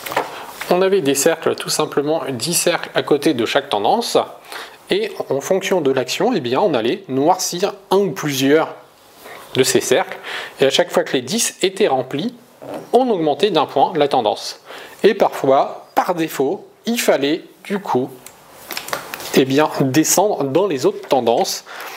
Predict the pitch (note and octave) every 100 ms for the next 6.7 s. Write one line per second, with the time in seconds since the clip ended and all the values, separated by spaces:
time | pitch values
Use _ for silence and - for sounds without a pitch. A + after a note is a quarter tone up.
0 | - - - C3 C#3 - - - - -
1 | - - - - - - - E3 E3 A#3
2 | A#3 G3+ F#3+ F3 G3+ G#3 F3+ G#3+ E3+ D3
3 | F3 A3+ - - - D#3+ G#3+ D#3+ C3+ D3
4 | D3+ D#3 A3 G3 D#3+ D#3+ C#3 A2 - C#3
5 | A#2 - - - G#3+ F3+ F3 F#3 D3+ D#3
6 | D3+ D#3+ B3+ - - A#3